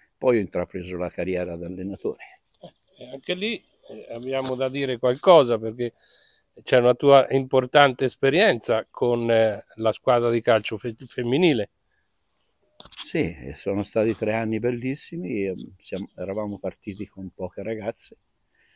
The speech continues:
Speaker 1: siamo, ci siamo ritrovati nel giro di qualche anno a vincere un campionato di Serie C, e anche in grado di affrontare la Serie B a livello di organico, perché la cosa si era un pochino allargata,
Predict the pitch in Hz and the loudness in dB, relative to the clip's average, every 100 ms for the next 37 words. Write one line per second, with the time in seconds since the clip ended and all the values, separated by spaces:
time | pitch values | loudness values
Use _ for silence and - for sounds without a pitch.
0 | _ _ - 117 107 104 104 101 - - | _ _ -6 -2 -2 -4 -6 -8 -10 -4
1 | 107 110 107 104 107 107 104 101 98 98 | -2 -2 -4 -2 -2 -2 -2 -4 -6 -6
2 | 104 104 101 - 101 - 107 107 107 101 | -4 -4 -4 -8 -10 -6 -6 -4 -6 -8
3 | 107 104 95 98 101 101 - 107 110 104 | -10 -10 -10 -10 -6 -6 -6 -10 -8 -10
4 | - - 120 156 - 104 143 202 _ _ | -10 -10 -10 -12 -10 -8 -8 -8 _ _
5 | _ _ _ _ _ - 98 95 101 98 | _ _ _ _ _ -8 -6 -6 -8 -8
6 | 104 101 92 92 - - _ - 131 117 | -8 -8 -8 -10 -16 -20 _ -6 -4 -4
7 | - 110 113 139 139 113 101 107 - 101 | -4 -2 2 2 2 0 2 0 -2 -10
8 | 95 123 135 110 92 - 90 92 101 107 | -4 -2 0 -2 -4 -6 -6 -4 -4 -2
9 | 139 110 95 101 98 101 95 104 92 95 | 0 0 -2 -6 -6 -6 -6 -6 -6 -6
10 | 151 165 95 92 - 92 92 87 _ _ | -6 -8 -10 -12 -16 -14 -14 -14 _ _
11 | _ - 92 - 98 87 - - 92 90 | _ -14 -10 -6 -6 -8 -12 -8 -8 -8
12 | 85 95 - 101 107 120 160 98 98 156 | -12 -14 -10 -8 -6 -4 -6 -6 -6 -6
13 | - 98 - | -6 -8 -8